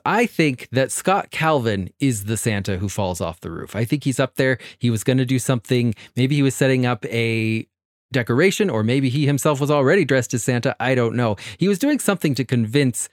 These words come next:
Charlie that Santa is real, and he slips and falls off the roof. That's where he gets the head injury. And then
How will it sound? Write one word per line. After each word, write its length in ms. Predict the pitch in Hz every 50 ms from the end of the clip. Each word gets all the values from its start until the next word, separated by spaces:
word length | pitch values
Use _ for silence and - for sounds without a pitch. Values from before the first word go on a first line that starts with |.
| _ _ -
Charlie 480 | - - 135 127 123 117 113 107 101
that 160 | 95 110 -
Santa 300 | - - 120 113 101 113
is 120 | 104 95 101
real, 240 | 113 113 107 101 98
and 140 | 107 107
he 80 | 101 101
slips 320 | - - 151 147 - -
and 80 | 131 117
falls 240 | - 120 113 104 120
off 140 | 110 104 -
the 100 | 107 98
roof. 220 | 98 101 - - - - - - _ -
That's 380 | 110 110 147 185 170 - -
where 140 | 165 160 139
he 120 | 120 131
gets 220 | 120 127 117 - -
the 120 | 123 110
head 140 | 101 104 101
injury. 480 | 95 92 92 - 92 90 92 92 92 - - - - - -
And 200 | 117 120 120 117
then 160 | 117 117